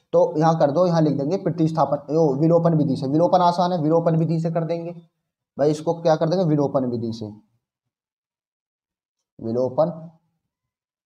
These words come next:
विधि से। अब विलोपन विधि क्या आ जी, देखो भाई ये हमारे पास क्या समीकरण तीन देखो, A minus के फ़ाइव बी, ए minus के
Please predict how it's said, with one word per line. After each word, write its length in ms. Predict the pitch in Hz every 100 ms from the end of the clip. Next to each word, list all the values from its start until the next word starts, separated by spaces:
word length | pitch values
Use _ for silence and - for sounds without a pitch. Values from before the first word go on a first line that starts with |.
| _ _ _ _ _ _ _ _ _ _ _ _ -
विधि 340 | 139 151 175
से। 180 | 165 170 165 - - _ - _ -
अब 120 | 131
विलोपन 340 | 156 165 175
विधि 220 | 170 170
क्या 140 | 175 180
आ 80 | 175
जी, 140 | 196 185 - - -
देखो 300 | 127 131 131 - - _ -
भाई 160 | 156 180
ये 240 | 185 190
हमारे 300 | 165 165 180
पास 220 | 175 180
क्या 120 | 180 190
समीकरण 400 | 185 175 185 180
तीन 240 | 185 185
देखो, 280 | 147 127 131 127 - _ -
A 100 | 170
minus 260 | 180 180 175
के 80 | -
फ़ाइव 260 | 160 139
बी, 160 | 135 147
ए 120 | 147 160
minus 320 | 165 170 170
के 160 | 202